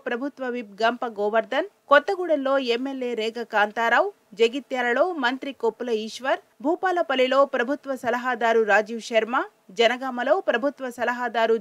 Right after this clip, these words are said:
జీఆర్ రెడ్డి జెండా ఆవిష్కరణ చేస్తారు. ఇక కామారెడ్డిలో స్పీకర్ పోచారం శ్రీనివాస్ రెడ్డి, ఖమ్మంలో మంత్రి పువ్వాడ అజయ్, కరీంనగర్లో మంత్రి గంగుల కమలాకర్, గద్వాల్లో ప్రభుత్వ సలహాదారు అనురాగ్ శర్మ,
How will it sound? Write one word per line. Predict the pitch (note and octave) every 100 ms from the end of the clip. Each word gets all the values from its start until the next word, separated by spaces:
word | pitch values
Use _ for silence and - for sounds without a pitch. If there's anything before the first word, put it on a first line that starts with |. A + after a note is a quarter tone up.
| F3+
జీఆర్ | A#3+ A#3+ A#3 G#3+
రెడ్డి | G3 A#3+ C4 G3
జెండా | A3 A#3 A3+ - F3
ఆవిష్కరణ | G3+ G#3+ - G#3+ G3+ G#3
చేస్తారు. | G3 - G#3+ F#3+ - _ _
ఇక | B3+ C4+ D4 D4+
కామారెడ్డిలో | C#4+ D4+ F4+ F#4 D4+ C4+ C#4 D4
స్పీకర్ | - C#4+ D4+ D4+ -
పోచారం | B3 B3 C4+ B3+ A#3
శ్రీనివాస్ | A#3 A3+ A#3+ A#3 A#3
రెడ్డి, | G#3 D4 G4 _ -
ఖమ్మంలో | C#4+ D4+ F4 D4 C#4 B3
మంత్రి | A#3+ C4 C4+ A#3
పువ్వాడ | A3+ B3 A#3+ A3
అజయ్, | G#3 B3 F#4 - _
కరీంనగర్లో | A#3 B3+ C#4 C4+ B3 A#3+ C4 F4+ C4+
మంత్రి | B3+ C#4 C4+ A3
గంగుల | A3+ B3
కమలాకర్, | A#3 G#3 A3 A3+ C4+ D#4+ G#4 _ _ _ -
గద్వాల్లో | B3 C4 D4+ F#4 D#4 C4 C#4 C4
ప్రభుత్వ | A#3+ D4 C#4 C#4 B3+
సలహాదారు | B3 B3 B3+ A#3+ A#3 - G#3
అనురాగ్ | A3 A3+ A#3 -
శర్మ, | A#3 A3